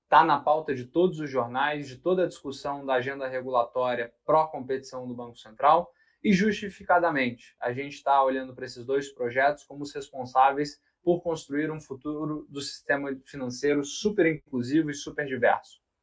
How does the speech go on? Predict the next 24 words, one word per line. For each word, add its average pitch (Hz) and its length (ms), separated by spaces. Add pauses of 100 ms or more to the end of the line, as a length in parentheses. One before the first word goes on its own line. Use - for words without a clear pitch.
(640)
Mas 180 320
antes 233 300
de 190 100
começar, 170 640
fazer 147 300
o 170 80
convite 151 400
pra 147 100
vocês, 156 460
se - 60
estiver 165 380
vendo 165 220
esse 143 220
vídeo 143 260
aqui 151 160
no 151 160
YouTube, 151 580 (400)
deixa 170 320
o 135 40
like, 165 420 (480)
envia 165 260
pros 202 140
seus 180 180
colegas 160 720